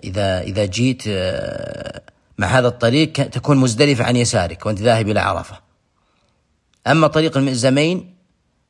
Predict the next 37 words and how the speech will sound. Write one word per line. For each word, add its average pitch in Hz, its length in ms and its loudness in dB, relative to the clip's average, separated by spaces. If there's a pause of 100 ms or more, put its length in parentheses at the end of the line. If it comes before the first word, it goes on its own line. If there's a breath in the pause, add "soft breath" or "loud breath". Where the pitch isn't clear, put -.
(420)
آه، - 720 -14 (180)
يعني 95 280 -6
تكون 131 360 2
مزدلفة 127 480 4
عن 131 120 0
يمينك 120 440 2
وأنت 95 120 -2
ذاهب 98 260 -2
إلى، 101 280 0 (520)
إلى، 98 480 0
آه، 90 280 -6
مزدلفة. 87 580 -8
فالنبي 139 320 2
صلى 143 160 4
الله 135 120 4
عليه 165 100 4
وسلم 156 300 4 (360 soft breath)
ذهب 156 220 6
من 135 180 2
طريق 175 320 2
ورجع 170 240 4
من 151 120 0
طريق 147 320 0
آخر، 127 400 -2
وهذا 156 220 4
كثير 160 460 0 (420)
وقع 113 280 2
في 98 160 -12
فعل 113 240 -2
النبي 113 240 -2
صلى 110 160 -4
الله 98 100 -2
عليه 123 100 -2
وسلم 98 80 -4
كما 110 200 -2
ورد 113 240 2
في، 107 260 -6